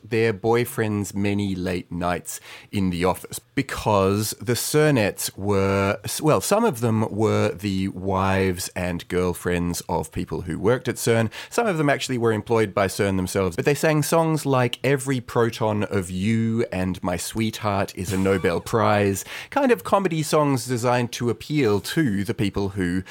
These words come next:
they were <laughs> largely performing for, which was the scientific community located at cern.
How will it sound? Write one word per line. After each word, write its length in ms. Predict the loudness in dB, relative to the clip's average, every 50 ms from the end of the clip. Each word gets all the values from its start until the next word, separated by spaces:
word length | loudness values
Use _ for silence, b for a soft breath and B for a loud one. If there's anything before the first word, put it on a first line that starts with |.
| B B B
they 120 | -4 -2 0
were 240 | 2 2 2 0 0
<laughs> 40 | 0
largely 440 | 0 0 0 0 0 -2 -2 -2
performing 520 | -2 -2 -4 -2 0 0 2 0 0 -2 -2
for, 180 | -4 -4 -6
which 300 | -4 -6 -8 -8 -4 0
was 380 | 2 2 2 2 0 -2 -6 -6
the 100 | -8 -6
scientific 600 | -2 0 2 2 2 0 -2 -4 -4 -4 -6 -6
community 480 | -4 -4 -2 0 0 0 -2 -2 -4 -2
located 480 | -2 -2 -2 -2 -4 -6 -6 -6 -6
at 100 | -8 -6
cern. 340 | -4 -2 0 0 -2 -4 -8